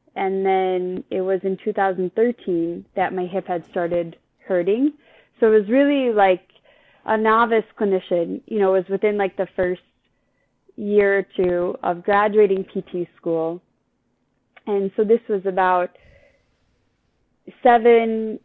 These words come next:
years ago. Um, and I think the really cool thing, though, is that research and awareness on F A I and labral tears has greatly changed for the better. I think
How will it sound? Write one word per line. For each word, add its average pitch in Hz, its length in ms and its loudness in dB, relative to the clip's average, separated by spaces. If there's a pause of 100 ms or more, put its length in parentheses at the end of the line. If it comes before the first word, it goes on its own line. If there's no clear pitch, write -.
(120)
years 196 380 0
ago. 262 420 4 (360)
Um, 180 680 -4 (360)
and 208 180 -2
I 196 120 2
think 214 320 -6
the 208 140 0
really 202 360 2
cool 196 220 -4
thing, 233 240 -2
though, 240 220 -2
is 208 200 -2
that 180 320 -4 (480)
research 202 760 -4
and 202 120 -4
awareness 175 640 -4
on 226 480 -2 (680)
F 233 200 -4
A 233 140 2
I 226 240 0
and 226 160 -4
labral 226 280 -2
tears 220 380 -4
has 180 200 -4 (140)
greatly 185 680 -6 (640)
changed 185 440 -4
for 185 100 -2
the 170 120 -4
better. 170 480 -4 (520)
I 180 120 -14
think 175 280 -12